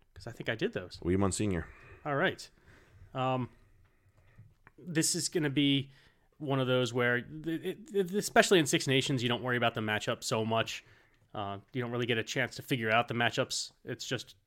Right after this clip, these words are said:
Speaker 1: here's who's gonna do well for these
Speaker 2: Here's the
Speaker 1: teams.
Speaker 2: guys that are gonna s-, probably score you a lot of points.
Speaker 1: Right. So for, on the Irish side, uh, Tadhg Furlong has been their higher scoring prop from the,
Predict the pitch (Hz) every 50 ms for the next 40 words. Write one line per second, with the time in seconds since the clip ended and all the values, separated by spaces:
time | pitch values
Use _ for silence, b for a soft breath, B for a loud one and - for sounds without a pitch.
0 | _ _ _ _ _ _ _ - 127 - 151 151 143 135 - 147 131 123 135 127
1 | 120 113 - - _ _ _ _ - - 135 120 120 120 117 113 - 127 117 117
2 | 117 120 117 113 113 104 110 104 101 90 87 95 90 90 85 82 - - - 92
3 | 82 78 - - - 80 80 80 80 80 - - - - - - - - - 120
4 | 98 92 - - _ - - - - 135 123 120 117 - - _ _ - - 156
5 | 131 123 127 120 117 - - - - 156 139 139 151 156 160 170 165 165 147 -
6 | - - 160 147 151 147 135 - - _ _ _ _ - 135 123 117 113 113 113
7 | - _ _ _ _ _ - 160 160 151 127 - 156 156 151 151 147 147 151 151
8 | 139 - - _ - - 135 123 120 123 - 139 127 127 123 123 120 120 117 117
9 | - - _ _ - - - - 131 - 143 135 131 127 - - 139 127 120 117
10 | - 143 131 127 127 - - _ - - 139 131 - 139 123 113